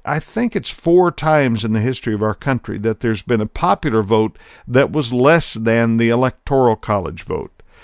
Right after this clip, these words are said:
Well, people don't like that because sometimes their candidate doesn't get in.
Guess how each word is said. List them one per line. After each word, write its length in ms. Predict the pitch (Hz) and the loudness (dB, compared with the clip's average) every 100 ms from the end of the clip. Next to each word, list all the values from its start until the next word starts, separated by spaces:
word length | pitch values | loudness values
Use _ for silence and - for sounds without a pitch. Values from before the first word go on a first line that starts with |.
| - - - | -20 -20 0
Well, 400 | 135 131 139 - _ _ _ _ _ | 4 6 4 -2 _ _ _ _ _
people 220 | - 139 151 | -6 -2 0
don't 160 | 175 | 2
like 280 | 190 233 - | 2 2 0
that 280 | 180 - - | -4 -4 -4
because 380 | 135 151 139 - | -2 2 2 2
sometimes 580 | 139 147 156 156 147 | -2 0 0 0 -2
their 340 | - 120 131 156 | 0 2 4 2
candidate 720 | - 151 185 180 113 139 123 | -2 -2 0 0 0 -2 0
doesn't 380 | 113 120 131 131 | 0 0 -2 0
get 160 | 139 | 0
in. 420 | 160 185 113 - | 0 -4 -6 -8